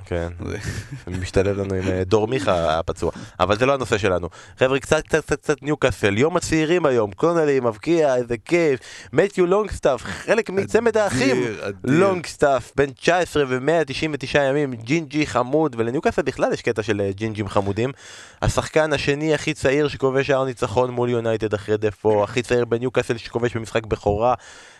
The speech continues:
Speaker 1: אה, אני לא אגיד שהיה משחק גדול לניוקאסל, ועדיין אין להם אף אחד שיכבוש, אבל האמת היא שהיה מהלך אחלה, שבתוכו היה מעורב הולנדי, נכון? אני טועה? הוא הולנדי, נכון?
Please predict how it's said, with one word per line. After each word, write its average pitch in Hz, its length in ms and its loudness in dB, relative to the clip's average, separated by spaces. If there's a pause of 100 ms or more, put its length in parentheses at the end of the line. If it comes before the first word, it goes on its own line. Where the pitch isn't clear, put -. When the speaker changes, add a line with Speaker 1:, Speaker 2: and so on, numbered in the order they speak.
(140)
Speaker 1:
אה, 120 320 4 (260)
אני 85 100 -2
לא 330 100 0
אגיד 339 160 -2
שהיה 143 220 2
משחק 120 260 -4
גדול 113 240 2
לניוקאסל, 104 500 -4
ועדיין 180 220 2
אין 160 100 2
להם 143 100 0
אף 139 140 0
אחד 135 120 0
שיכבוש, 110 540 -2
אבל 110 180 2
האמת 131 240 0
היא 180 80 -4
שהיה 131 180 0
מהלך 117 380 -2
אחלה, 170 360 0 (440)
שבתוכו 113 1040 0
היה 113 220 2
מעורב 104 380 0
הולנדי, 127 400 0
נכון? 143 200 -2
אני 131 100 -6
טועה? 127 260 2
הוא 135 140 -2
הולנדי, 175 360 0
נכון? 185 280 -2